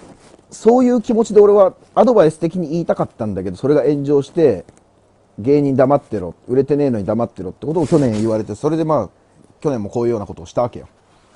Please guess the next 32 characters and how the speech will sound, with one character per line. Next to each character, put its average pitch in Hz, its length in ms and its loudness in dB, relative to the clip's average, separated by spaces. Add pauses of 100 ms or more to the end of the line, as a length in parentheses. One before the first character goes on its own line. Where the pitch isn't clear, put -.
(300)
で、 - 60 -12
ま 175 80 0
あ、 - 20 2
ち - 80 4
ょ 202 80 10
う 202 40 4
ど 202 100 8
い 208 80 2
い 190 40 0
な 127 160 -2
と - 100 -6
思 104 100 -6
っ - 20 -14
て、 - 120 -4
エ 156 40 4
イ 160 60 2
プ 180 80 -4
リ 185 100 -2
ル 175 80 0
フ 196 100 2
ー 165 40 4
ル 131 60 0
の 107 60 -6
時 107 160 -6
だ 95 80 -4
っ - 20 -20
た 90 120 -12
か 78 80 -10
ら、 95 220 -6 (260)
そ 165 120 -2
れ 170 60 4
も 170 120 -2